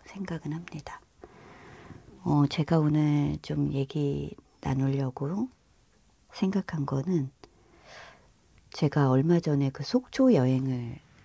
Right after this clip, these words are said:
다녀왔거든요. 주말에 가을 여행으로 다녀왔습니다. 지인과 함께 다녀왔는데 그때 저희가 이제 그런 얘기를 했었어요.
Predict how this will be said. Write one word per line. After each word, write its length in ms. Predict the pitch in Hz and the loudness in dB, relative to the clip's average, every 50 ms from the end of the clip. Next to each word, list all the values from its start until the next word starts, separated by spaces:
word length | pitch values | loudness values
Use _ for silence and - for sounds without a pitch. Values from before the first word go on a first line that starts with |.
| - _ _ - - - | -20 _ _ -20 -20 -18
다녀왔거든요. 1300 | - - - 131 135 135 127 123 120 _ _ - - _ - - 120 117 - - 123 143 156 175 165 135 127 - _ _ _ _ _ - - - - _ _ _ _ _ _ _ _ _ _ _ - _ | -14 -12 -8 -6 -4 -4 -4 -6 -8 _ _ -20 -20 _ -12 -10 -10 -8 -6 -6 -4 -4 -2 -2 -4 -4 -6 -10 _ _ _ _ _ -20 -20 -20 -20 _ _ _ _ _ _ _ _ _ _ _ -20 _
주말에 720 | - - - 151 151 147 139 - 123 123 123 135 151 151 - _ _ _ - - - - - - | -12 -4 0 2 2 2 2 0 0 -2 -2 -4 -8 -12 -16 _ _ _ -20 -20 -20 -20 -16 -14
가을 380 | - - - 127 135 139 139 135 | -10 -4 -2 0 2 2 2 2
여행으로 500 | 131 123 123 123 127 127 123 - - - | 2 0 0 0 -2 -4 -6 -6 -8 -6
다녀왔습니다. 840 | - - - - - 139 131 - - - 165 - - - - - - - - - - - - - - - - - - - - - - - - - - - - - - - - - - - - - 240 247 - - - - | -8 -8 -6 -6 -6 -6 -6 -8 -8 -8 -8 -8 -8 -8 -10 -12 -12 -14 -20 -20 -20 -20 -20 -20 -20 -20 -20 -20 -20 -20 -20 -20 -20 -20 -20 -20 -20 -20 -20 -20 -20 -20 -20 -20 -20 -20 -14 -12 -12 -12 -12 -14 -18 -10
지인과 520 | - - 165 156 160 160 156 147 - 147 | 0 2 4 6 6 6 6 4 2 0
함께 720 | 151 170 170 165 - - - 143 139 143 160 180 196 226 - - - - | 0 0 -2 -4 -6 -6 -2 -2 0 0 0 0 -2 -2 -4 -10 -14 -8
다녀왔는데 840 | - - 131 139 143 143 139 143 143 135 143 - 196 196 170 143 135 - _ - - - - - - - - - | -2 -2 0 0 2 0 0 -2 -2 -2 -2 -2 0 0 0 -2 -4 -8 _ -20 -20 -20 -18 -18 -18 -18 -14 -8
그때 300 | - - 170 - - 208 | -6 -6 -4 2 2 2
저희가 560 | - - 165 147 147 160 - - 170 165 165 160 | 2 2 -2 -2 -2 -2 -2 -4 -4 -4 -2 -4
이제 220 | 143 131 - 139 - | -4 -6 -8 -10 -14
그런 340 | - - - 180 196 196 175 | -12 -4 -2 0 0 0 -2
얘기를 580 | 160 143 - 135 135 131 131 123 123 120 131 - - | -2 -2 -4 -4 -4 -4 -4 -4 -6 -8 -12 -10 -10
했었어요. 840 | 208 208 - - 202 - - - 135 123 120 120 127 135 143 135 104 | -10 -10 -8 -8 -10 -10 -10 -10 -10 -8 -8 -8 -8 -8 -8 -10 -12